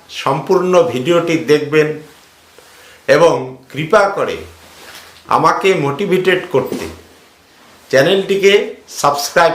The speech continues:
করে দিবেন সকলকে, সকলের কাছে যাতে এই ভিডিওটি পৌঁছে যায়। তো এই যে জয়া একাদশী, ভৈমী একাদশী, এটা হচ্ছে মার্গশীর্ষ শুক্লপক্ষের একাদশী।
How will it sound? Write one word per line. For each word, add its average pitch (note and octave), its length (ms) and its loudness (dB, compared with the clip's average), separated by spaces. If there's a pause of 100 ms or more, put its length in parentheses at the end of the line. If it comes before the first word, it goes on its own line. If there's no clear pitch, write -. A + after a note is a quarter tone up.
করে C3 180 0
দিবেন A2 300 -4
সকলকে, E3 680 -2 (320)
সকলের G#3+ 580 0
কাছে E3 280 -2
যাতে F3+ 460 -4 (800)
এই C3 140 2
ভিডিওটি C#3+ 480 -2
পৌঁছে A#2 420 -4
যায়। E2 160 -8 (1080)
তো B2 380 4 (180)
এই A3+ 300 2
যে A3 280 2
জয়া F3 360 4
একাদশী, F3+ 760 -4 (320)
ভৈমী G3+ 360 2
একাদশী, - 800 -2
এটা D#3+ 160 4
হচ্ছে E3 160 -2
মার্গশীর্ষ E3 800 -2
শুক্লপক্ষের G3+ 1000 0
একাদশী। F#2 520 -2